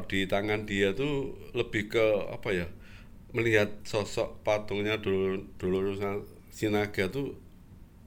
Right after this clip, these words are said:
kayak sesuatu yang misterius gitu loh, Mas. Sembunyi, jadi nggak realis dia.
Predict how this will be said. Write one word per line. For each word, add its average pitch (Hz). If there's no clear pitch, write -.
kayak 123
sesuatu 120
yang 107
misterius 107
gitu 92
loh, 73
Mas. -
Sembunyi, 104
jadi 104
nggak 123
realis 113
dia. 78